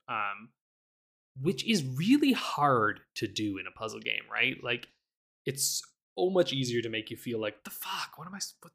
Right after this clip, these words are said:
ah," right? Like, that feeling to me has happened way more in puzzle games, but this is one of those ones where I'm like, "Hmm, I'm fucking up." And their hint system is so excellent.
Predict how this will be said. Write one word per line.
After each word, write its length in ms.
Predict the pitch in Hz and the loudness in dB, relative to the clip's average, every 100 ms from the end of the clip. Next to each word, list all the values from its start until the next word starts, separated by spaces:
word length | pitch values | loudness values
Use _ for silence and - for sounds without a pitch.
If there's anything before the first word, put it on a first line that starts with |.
| _ | _
ah," 560 | 185 233 214 - - - 120 | -4 0 2 2 0 -4 -2
right? 260 | 113 156 | 0 0
Like, 280 | 160 131 - | 2 2 4
that 400 | 131 147 175 - _ - - - | 8 8 8 0 _ -14 -14 -12
feeling 300 | - 156 156 | 0 4 4
to 100 | 143 | 2
me 260 | 120 120 131 | 0 2 2
has 120 | 127 | 4
happened 280 | 127 120 117 | 2 2 0
way 120 | 117 | 0
more 200 | 120 120 | 0 -2
in 60 | 123 | -2
puzzle 220 | 131 131 | 0 0
games, 340 | 131 139 143 135 | 2 2 0 -4
but 220 | - 120 | -4 -2
this 120 | 135 143 | -2 -2
is 80 | |
one 120 | 143 139 | 0 0
of 60 | |
those 120 | 123 | 0
ones 180 | 120 120 | -2 -2
where 100 | 117 | -2
I'm 120 | 113 110 | -4 -4
like, 280 | 107 - - _ _ _ _ | -6 -6 -10 _ _ _ _
"Hmm, 280 | 127 113 101 101 _ _ _ _ _ _ _ 120 | -8 -8 -10 -20 _ _ _ _ _ _ _ -6
I'm 160 | 151 | -4
fucking 320 | 156 110 101 | -2 -4 -4
up." 200 | 104 104 - | -6 -8 -6
And 100 | 127 | -2
their 80 | 113 | -2
hint 360 | - 175 196 - | 0 0 0 0
system 400 | 123 - - 92 | 0 -2 -6 -4
is 160 | - | 2
so 320 | - - 117 107 | 2 4 4 4
excellent. 440 | 107 - - - | 2 0 -4 -10